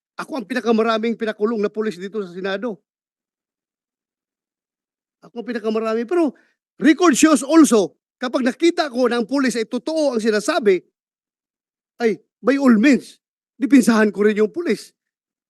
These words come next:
Di ba? Bakit naman na, bakit naman na wawalang hiyain yung pulis kung dapat, eh, hindi, hindi dapat wawalang hiyain?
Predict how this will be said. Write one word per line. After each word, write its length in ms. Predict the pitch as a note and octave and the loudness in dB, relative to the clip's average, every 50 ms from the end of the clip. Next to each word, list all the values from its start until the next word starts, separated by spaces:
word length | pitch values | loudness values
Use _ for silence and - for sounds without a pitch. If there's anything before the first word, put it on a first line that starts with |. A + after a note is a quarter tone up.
| _ _ _ _ _ _ _ _ _ _ _ _ | _ _ _ _ _ _ _ _ _ _ _ _
Di 120 | G3 A3+ | 0 2
ba? 120 | C4 D4+ - - - _ _ _ _ _ _ _ _ _ _ _ - | 2 2 0 -2 -8 _ _ _ _ _ _ _ _ _ _ _ -6
Bakit 240 | F#4+ G#4 - D#4 A#3 | -4 -2 0 0 2
naman 280 | C#4+ C#4 C4+ C#4+ C#4 C4+ | 2 2 4 4 4 4
na, 400 | C#4+ C#4 C#4 C4+ C4+ C4+ C4 B3+ A#3 G#3+ G3+ _ _ _ _ _ _ F3+ | 2 2 0 0 0 -2 -2 -4 -6 -8 -12 _ _ _ _ _ _ -6
bakit 320 | G#3 C#4 A#3+ C4 C4+ G#3+ | -6 -4 -4 -4 -4 -4
naman 320 | A#3 B3 A#3 A#3+ A#3+ A#3 | -2 0 2 2 4 4
na 320 | A#3 A#3 A3+ G#3+ G3+ G3+ G3 F#3 E3+ - _ _ _ _ _ _ _ _ _ _ _ _ _ _ | 4 2 0 0 -2 -4 -6 -8 -10 -16 _ _ _ _ _ _ _ _ _ _ _ _ _ _
wawalang 400 | F#3+ G#3+ A#3 B3 B3 B3 A#3+ A3+ | 2 4 4 6 6 6 6 6
hiyain 240 | A3+ A#3+ A3 G#3 G#3+ | 6 6 4 2 2
yung 160 | G3+ G#3+ G3+ | 2 0 0
pulis 240 | - G3+ A#3 A#3+ G#3+ | 0 -2 -2 -2 -4
kung 160 | - G3+ G3 | -6 -8 -8
dapat, 320 | G3 G#3 G3+ F3 A3 - - | -8 -8 -6 -8 -10 -10 -8
eh, 160 | - G3 G#3+ | -6 -6 -4
hindi, 240 | G3+ G#3 A3 A#3 F#3+ | -4 -4 -6 -6 -4
hindi 240 | G#3+ G#3+ G3+ G#3 G#3+ | -4 -4 -4 -4 -4
dapat 320 | F3+ F#3+ F3+ F3+ F#3+ E3+ | -6 -6 -6 -8 -8 -8
wawalang 320 | G3 F#3 F#3 F#3+ F#3+ G3+ | -8 -8 -6 -6 -6 -6
hiyain? 280 | G#3+ C4 C#4+ G#3+ E3+ | -6 -6 -8 -10 -12